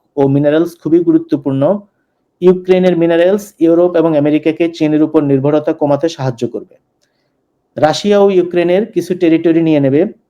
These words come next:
ট্রাম্প হোয়াইট হাউসে সাংবাদিকদের বলেছেন, ইউক্রেনের দুই হাজার চোদ্দ সালের আগের যে সীমান্ত, সেটাতে ফিরে যাওয়ার সম্ভাবনা কম। তবে বিবিসির এক প্রশ্নের জবাবে তিনি বলেন, ওই জমির কিছু অংশ হয়তো ফিরে আসবে।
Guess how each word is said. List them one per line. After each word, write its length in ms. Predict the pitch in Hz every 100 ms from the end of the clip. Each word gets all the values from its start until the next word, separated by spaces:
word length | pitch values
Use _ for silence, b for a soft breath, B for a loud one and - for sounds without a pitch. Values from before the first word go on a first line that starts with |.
| _ _ _ _ _ _
ট্রাম্প 340 | 156 156 180 -
হোয়াইট 300 | 160 156 156
হাউসে 240 | 160 170
সাংবাদিকদের 520 | 170 151 147 147 156
বলেছেন, 500 | 143 135 139 139 165 185
ইউক্রেনের 640 | 151 151 160 160 165 180 131
দুই 120 | 143
হাজার 180 | 156 165
চোদ্দ 380 | 165 156 147 175
সালের 300 | 180 180 170
আগের 280 | 147 147
যে 100 | 143
সীমান্ত, 560 | 143 165 151 147 143 185 196 b b
সেটাতে 400 | - 160 156 165
ফিরে 260 | 156 160 147
যাওয়ার 180 | 143 139
সম্ভাবনা 460 | 147 139 139 135
কম। 300 | 131 120 98 - _ _ _ _ _ _ _ _ -
তবে 360 | 160 185 175
বিবিসির 420 | 165 151 165 180
এক 180 | 170 170
প্রশ্নের 360 | 165 160 - 165
জবাবে 300 | 170 156 156
তিনি 220 | 160 151
বলেন, 380 | 143 131 143 202 202
ওই 160 | 165 175
জমির 280 | 175 175 175
কিছু 300 | 180 180 196
অংশ 240 | 175 180
হয়তো 280 | 165 156 147
ফিরে 240 | 143 139
আসবে। 340 | 131 123 139